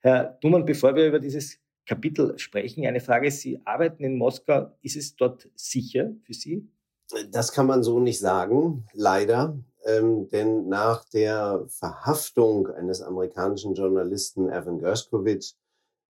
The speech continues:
Speaker 2: ähm, Anfang April ist es in der Tat in Russland für ausländische Berichterstatter objektiv unsicherer geworden.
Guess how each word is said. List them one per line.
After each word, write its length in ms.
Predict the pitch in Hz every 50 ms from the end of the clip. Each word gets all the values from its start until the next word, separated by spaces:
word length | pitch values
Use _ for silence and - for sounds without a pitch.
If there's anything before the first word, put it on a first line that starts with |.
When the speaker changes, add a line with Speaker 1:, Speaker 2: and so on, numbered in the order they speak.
| _ _
Speaker 2:
ähm, 480 | - 95 95 92 92 92 92 87 85 -
Anfang 680 | - 87 95 98 101 101 - - - 92 92 95 87 - - _ _ _
April 640 | - 85 - _ - 107 117 127 143 156 165 165 _ _ _ _ _ _ _ _ _ _ _ _ _ _ _ _ _ _ - - -
ist 260 | - 120 117 - -
es 260 | - 110 95 - - _ _ -
in 120 | - 113
der 140 | 104 104 95
Tat 600 | - - 95 92 92 98 101 110 113 113 - - _ _ -
in 180 | 92 95 95
Russland 460 | 92 90 101 - - - 92 92 90
für 140 | - 98 85
ausländische 580 | 87 95 92 - - 90 90 87 85 - - 87
Berichterstatter 840 | 80 90 82 90 87 _ - 78 82 - - 90 85 - - -
objektiv 680 | - 101 110 - - 104 95 - - - - 98 92 -
unsicherer 680 | - - 131 131 143 135 139 127 117 123 113 107 107 104
geworden. 600 | 95 92 98 87 90 92 95 92 90 92 90